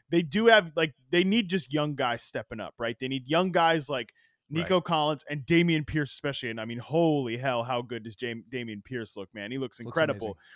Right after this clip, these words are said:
Speaker 1: He
Speaker 2: Yep.
Speaker 1: looks so good to the point that it's like, "Oh, if they make him the offensive focal point, their identity, then, like, we can start seeing other guys step up because they have
Speaker 2: Right.
Speaker 1: more of a clear-cut direction." So that's my thing with these younger players, uh,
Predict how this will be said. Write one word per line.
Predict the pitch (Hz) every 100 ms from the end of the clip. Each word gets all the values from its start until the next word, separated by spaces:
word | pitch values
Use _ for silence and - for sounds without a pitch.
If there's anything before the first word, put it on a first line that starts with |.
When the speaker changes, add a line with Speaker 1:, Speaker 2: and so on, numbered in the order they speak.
| - _
Speaker 1:
He | -
Speaker 2:
Yep. | 220
Speaker 1:
looks | 262 - _
so | - 202
good | 175 175
to |
the | 160
point | 147 170 156
that |
it's | 151
like, | 147 -
"Oh, | 160
if | 143
they | -
make | 214 208 185
him | 190 160
the | 147 127
offensive | 147 156 165 143 131
focal | - 165 160 143
point, | - 127 117
their | 131 123
identity, | 120 135 180 156 127
then, | 120 120
like, | 117 113 _ - _
we | 156 180
can | 185
start | - 175 156
seeing | - 220
other | 147 127
guys | 120 127 123
step | - - 127 -
up | 113 -
because | 120 139 123
they | 123
have | 123 123
Speaker 2:
Right. | 104
Speaker 1:
more | 123
of | 120
a | 120
clear-cut | - 135 120 - 117
direction." | 117 117 110 - 104
So | - 117 101 - - - _
that's | - 202 -
my | 202
thing | 196 190
with | 160
these | 165 143
younger | 151 143
players, | 135 151 135 127
uh, | 120